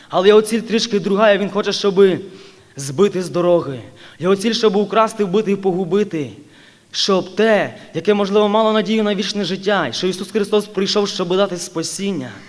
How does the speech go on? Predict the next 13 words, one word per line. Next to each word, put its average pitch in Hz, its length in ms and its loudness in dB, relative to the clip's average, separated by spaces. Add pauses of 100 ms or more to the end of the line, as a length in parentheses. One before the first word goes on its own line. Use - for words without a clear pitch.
(1080)
Він 185 120 -4
навпаки 185 460 -2
сіє 165 440 -2 (460)
недобре 160 480 -2
насіння, 139 560 -6 (400)
щоб 165 340 -2
людина 156 560 -2 (360)
збилась 151 480 -2
з 147 40 -10
дороги, 160 380 0
щоб 175 280 -2
людина, 196 380 2
вона 190 360 0